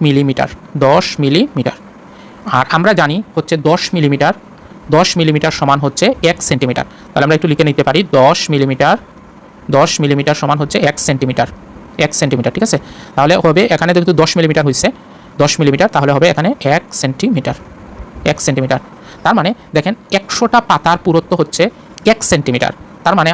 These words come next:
আমরা বুঝতেই পারবো যে এই বইটার টোটাল পুরুত্বটা,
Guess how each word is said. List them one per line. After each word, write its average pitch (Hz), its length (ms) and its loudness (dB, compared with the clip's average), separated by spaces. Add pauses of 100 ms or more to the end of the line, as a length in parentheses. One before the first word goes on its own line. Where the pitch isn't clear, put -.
আমরা 147 200 2
বুঝতেই 160 300 -2
পারবো 135 160 2 (360)
যে 143 60 4 (220)
এই 185 80 4 (200)
বইটার 190 380 4 (360)
টোটাল 175 260 2 (100)
পুরুত্বটা, 175 480 2